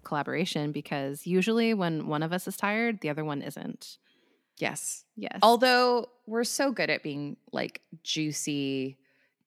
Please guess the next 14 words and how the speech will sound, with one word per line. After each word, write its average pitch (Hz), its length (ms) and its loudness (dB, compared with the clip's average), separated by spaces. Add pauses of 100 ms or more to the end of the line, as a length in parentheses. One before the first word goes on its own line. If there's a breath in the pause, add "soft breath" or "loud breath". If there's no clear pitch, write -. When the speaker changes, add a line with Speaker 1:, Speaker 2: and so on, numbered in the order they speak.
(400)
Speaker 2:
together, 139 880 0
which 165 200 -6
sounds - 640 -2
so - 320 4
inappropriate 131 560 -2
for - 120 8
cousins, - 580 2
but, - 140 6
like, - 260 6 (680 loud breath)
Speaker 1:
<laughs> - 680 -20
Speaker 2:
we 302 240 6
always 339 680 8
work 190 440 0
well 143 500 6